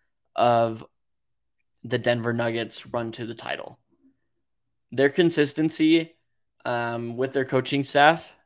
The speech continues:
as well as making flexible changes, making the necessary changes, bringing in different assistants, is, has been a very important key for their title run.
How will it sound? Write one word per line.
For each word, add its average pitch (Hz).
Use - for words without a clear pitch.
as 123
well 127
as 123
making 160
flexible 131
changes, 117
making 139
the 143
necessary 127
changes, 117
bringing 156
in 143
different 135
assistants, 127
is, 131
has 131
been 139
a 143
very 143
important 127
key 123
for 120
their 120
title 117
run. 69